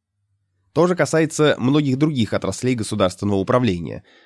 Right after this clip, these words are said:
В условиях всеобщей чрезвычайности, помноженной на таинственность закулисных договорённостей между важнейшими силами в Сирии, внешним наблюдателям остаётся гадать о направлении, в котором движутся новые власти, по отдельным эпизодам.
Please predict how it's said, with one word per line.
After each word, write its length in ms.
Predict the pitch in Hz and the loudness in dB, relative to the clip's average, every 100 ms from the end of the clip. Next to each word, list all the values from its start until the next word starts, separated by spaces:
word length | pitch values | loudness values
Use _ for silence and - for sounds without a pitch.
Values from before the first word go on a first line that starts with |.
| _ | _
В 60 | 101 | -6
условиях 380 | 101 135 113 - | 0 2 2 2
всеобщей 480 | 131 127 104 110 | 0 2 0 -4
чрезвычайности, 760 | 90 104 90 92 160 160 95 - | -4 -4 -4 -2 0 2 0 -2
помноженной 520 | 92 101 98 95 92 | -2 0 0 0 0
на 160 | 92 87 | 0 0
таинственность 760 | 95 98 90 - 87 80 - | 0 0 -2 -4 -8 -8 -8
закулисных 560 | 95 95 101 95 101 90 | -8 -4 -4 -4 -6 -4
договорённостей 720 | 90 90 98 110 85 85 - | -4 0 2 2 0 -4 -4
между 320 | 92 85 90 | -4 -2 -2
важнейшими 480 | 85 90 95 85 92 | -2 -2 -2 -2 -4
силами 360 | 87 95 85 87 | -4 -4 -2 -4
в 40 | |
Сирии, 380 | - 180 101 - _ _ | -4 -2 -4 -6 _ _
внешним 440 | 101 135 113 - 98 | 0 2 2 0 -2
наблюдателям 580 | 92 98 156 170 127 | 0 0 0 0 0
остаётся 360 | 113 156 165 165 | 0 0 0 0
гадать 400 | 156 147 95 - | 0 0 0 -2
о 80 | 101 | -4
направлении, 560 | 92 85 92 135 120 | -2 -2 0 0 -2
в 60 | 87 | -2
котором 340 | 92 92 92 | -4 -2 -4
движутся 400 | 87 101 101 - | -4 -6 -6 -4
новые 260 | 107 95 104 | -2 0 0
власти, 380 | 135 90 - 76 | 0 -2 -4 -10
по 160 | - | 0
отдельным 400 | 101 107 139 131 | 0 2 0 0
эпизодам. 540 | 120 123 90 76 62 | 0 -2 -2 -6 -12